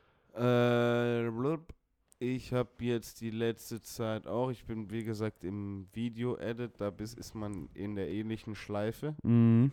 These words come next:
Speaker 1: So, da hörst du auch nur den, die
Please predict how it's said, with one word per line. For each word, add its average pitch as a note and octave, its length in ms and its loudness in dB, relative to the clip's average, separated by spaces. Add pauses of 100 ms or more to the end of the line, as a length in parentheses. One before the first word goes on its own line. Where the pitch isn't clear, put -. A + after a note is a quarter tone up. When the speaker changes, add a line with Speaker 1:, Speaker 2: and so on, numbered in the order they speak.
Speaker 1:
So, A2+ 260 -12
da G#2+ 180 -8
hörst G2 320 -8
du G2 80 -8
auch D#2 220 -10
nur G#2 160 -10
den, F#2+ 580 -10 (320)
die F#2 360 -8